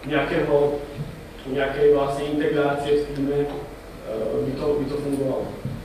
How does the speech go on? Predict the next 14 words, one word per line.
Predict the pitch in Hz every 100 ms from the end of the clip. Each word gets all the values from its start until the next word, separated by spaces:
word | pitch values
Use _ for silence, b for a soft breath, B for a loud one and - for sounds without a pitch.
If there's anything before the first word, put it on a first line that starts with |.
| - - - - - - - - - - - - - - - - - - - - - - - - - -
Napísať | - 262 226 208
dobrý | 180 196 196 -
kód | 160 165
pre, | 160 151 147 147 -
pre | 156
WordPress | 160 165 160 160 147
môže | 156 160 165
byť | 160
naozaj | 156 160 160 156 143 147
veľmi, | 151 156 160 160
veľmi | - 170
zložité. | 160 143 143 151 175 175
E, | 175 175 - - - - 123 135 139 143 - - -
tých, | 175 180 175 -